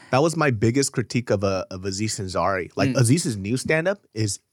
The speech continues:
Speaker 1: infinitely funnier than all of his stuff in the past.
Speaker 2: Mm.
Speaker 1: 'Cause now Aziz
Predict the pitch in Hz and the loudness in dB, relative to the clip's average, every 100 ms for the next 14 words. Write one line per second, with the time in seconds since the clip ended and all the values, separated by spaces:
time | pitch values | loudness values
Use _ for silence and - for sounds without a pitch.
0 | - 202 220 - 202 180 151 139 - 131 | 0 2 2 0 -2 -2 -4 -2 0 2
1 | 139 117 110 113 110 107 - 101 101 92 | 0 -4 -2 -2 -2 -4 -6 -8 -10 -10
2 | - 95 85 135 120 120 110 131 127 170 | -6 -8 0 2 2 0 0 4 4 4
3 | 214 110 113 170 208 | 2 0 -2 -4 -6